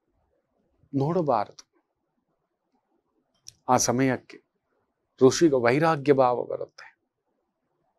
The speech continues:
ಅಲ್ಲೊಂದೆಲ್ಲ ಬಿಟ್ಟು ಹೋಗೋ ಭಾವ ಬರುತ್ತೆ. ಸೂರ್ಯೋದಯದ ನಂತರ ಒಂದು ಹತ್ತು ನಿಮಿಷದ ನಂತರ ನೋಡಬಹುದು. ಸೂರ್ಯಾಸ್ತಮಾನದ ಆ ಒಂದು ಹತ್ತು ನಿಮಿಷದ ನಂತರ ಆ ಮುಳುಗಿದೆ, ಆಗ ನೋಡಬಹುದು.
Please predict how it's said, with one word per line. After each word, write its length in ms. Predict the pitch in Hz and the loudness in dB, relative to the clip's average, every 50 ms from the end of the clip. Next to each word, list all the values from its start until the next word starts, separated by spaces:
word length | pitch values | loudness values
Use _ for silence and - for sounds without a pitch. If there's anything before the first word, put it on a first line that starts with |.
| _ _ _ _ _ _ _ _ _ _ | _ _ _ _ _ _ _ _ _ _
ಅಲ್ಲೊಂದೆಲ್ಲ 720 | 151 156 160 151 139 135 143 160 175 185 190 202 214 220 | 4 6 6 6 4 2 2 2 2 2 6 8 8 8
ಬಿಟ್ಟು 320 | 202 180 175 - - 180 175 | 8 8 4 4 2 0 0
ಹೋಗೋ 180 | 170 170 165 | 2 2 2
ಭಾವ 280 | 143 143 139 139 135 131 | 4 4 4 4 2 0
ಬರುತ್ತೆ. 340 | 120 123 110 - - - 110 | -4 -6 -8 -8 -14 -14 -14
ಸೂರ್ಯೋದಯದ 800 | - - 156 160 170 175 196 208 214 185 208 202 196 196 185 180 | -8 -4 -2 -2 0 4 6 6 8 8 8 8 8 6 6 4
ನಂತರ 460 | 165 151 151 160 180 190 185 214 190 | 4 4 4 4 2 4 4 4 4
ಒಂದು 200 | 170 151 143 139 | 4 6 4 4
ಹತ್ತು 220 | 135 139 _ 196 | 2 2 _ -2
ನಿಮಿಷದ 280 | 202 190 175 208 190 180 | -2 0 0 -2 -2 -2
ನಂತರ 240 | 180 180 165 175 165 | -4 -4 -2 -4 -4
ನೋಡಬಹುದು. 640 | 165 151 147 147 143 135 131 101 110 104 - - - _ _ _ _ _ _ _ _ _ - - _ _ _ | -4 -4 -2 -4 -2 -4 -4 -8 -8 -14 -18 -20 -20 _ _ _ _ _ _ _ _ _ -20 -20 _ _ _
ಸೂರ್ಯಾಸ್ತಮಾನದ 1400 | - - 156 165 185 196 196 196 196 202 185 - - - 202 196 196 190 190 185 185 185 180 170 175 170 143 - - _ _ _ _ _ _ _ _ _ _ _ _ _ _ _ _ - | -8 -2 2 4 6 8 8 6 6 2 0 -2 2 2 2 4 4 0 0 0 0 0 2 6 6 6 6 4 -2 _ _ _ _ _ _ _ _ _ _ _ _ _ _ _ _ 2
ಆ 320 | 123 143 160 180 190 190 | 4 6 6 8 6 6
ಒಂದು 480 | 190 185 185 180 175 151 147 139 - - - | 6 4 4 4 2 0 -2 -2 -4 -4 -4
ಹತ್ತು 260 | 135 160 160 - 254 | -4 -4 0 2 2
ನಿಮಿಷದ 380 | 226 208 190 170 - 175 156 | 4 4 2 0 -2 -2 0
ನಂತರ 420 | 151 139 135 139 151 156 151 156 135 | 0 0 2 0 0 0 2 0 0
ಆ 280 | - - 143 139 135 | 0 0 -2 -2 0
ಮುಳುಗಿದೆ, 480 | 135 131 135 139 147 151 147 147 135 156 | 0 -2 0 0 0 0 0 4 4 4
ಆಗ 320 | 160 147 143 135 160 165 | 4 6 4 4 2 2
ನೋಡಬಹುದು. 640 | 180 185 185 185 185 170 151 143 120 110 - - - | 0 -2 2 2 2 4 4 2 2 0 -4 -14 -20